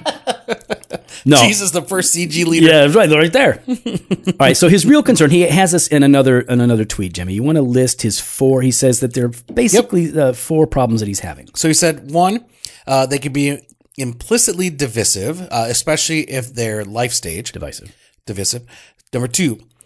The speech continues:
Speaker 2: poor venues for instruction. Number three, poor venues for open conversations and discipling.
Speaker 1: Mm-hmm.
Speaker 2: And then number four, creates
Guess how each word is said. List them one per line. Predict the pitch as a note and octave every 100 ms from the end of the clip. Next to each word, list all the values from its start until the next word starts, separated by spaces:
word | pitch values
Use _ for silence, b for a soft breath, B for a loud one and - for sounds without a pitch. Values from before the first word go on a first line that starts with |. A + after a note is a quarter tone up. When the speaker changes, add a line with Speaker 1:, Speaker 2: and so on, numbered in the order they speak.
| _ -
Speaker 2:
poor | E3+ G#3+ G3+
venues | E3+ F#3 F#3+ G3 G#3 A3+
for | - F3
instruction. | F3+ - G2+ - G#2+ D3+ - _ _ _ -
Number | A2 G#2
three, | D3+ F3 F#3 - _ _ _ _ _ _
poor | - G#3 G3
venues | F3 F3+ F#3 G3 G3
for | - C3 -
open | F#3+ G#3+ A3 A3 G#3+ - _
conversations | - E3+ E3 - F3 F3 - A#2 A#2
and | A#2 A2+
discipling. | B2+ - F#2+ - F#2+ E3 - _ -
Speaker 1:
Mm-hmm. | D2+ E2
Speaker 2:
And | C#3+
then | A2
number | C#3+
four, | E3+ F#3 A#2+ C3+ - b b b b b _
creates | - C#3 C#3 F3 A3+ - -